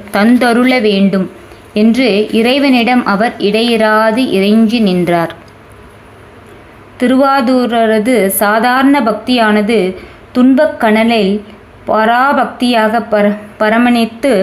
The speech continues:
வந்தற்கிடையில் இறைவனது திருவருளால் இன்னொரு நிகழ்ச்சி நேர்வதாயிற்று. வைகை ஆற்றில் நீர் பெருக்கெடுத்து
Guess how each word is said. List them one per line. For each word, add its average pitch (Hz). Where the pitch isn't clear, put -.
வந்தற்கிடையில் 240
இறைவனது 247
திருவருளால் 214
இன்னொரு 247
நிகழ்ச்சி 214
நேர்வதாயிற்று. 208
வைகை 269
ஆற்றில் 220
நீர் 294
பெருக்கெடுத்து 240